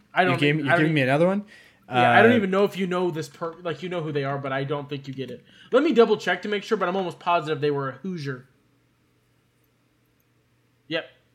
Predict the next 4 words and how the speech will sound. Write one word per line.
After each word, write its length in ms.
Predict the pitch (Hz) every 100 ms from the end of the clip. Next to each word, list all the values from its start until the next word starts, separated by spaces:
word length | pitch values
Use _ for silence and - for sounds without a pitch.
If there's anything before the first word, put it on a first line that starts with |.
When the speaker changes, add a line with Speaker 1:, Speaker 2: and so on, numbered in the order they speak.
| _ _ _
Speaker 2:
Noah 200 | 127 123
Vonleh. 320 | 120 117 110 156
Speaker 1:
In, 320 | 254 214 - _ _ _ _ _
no. 440 | 175 170 165 139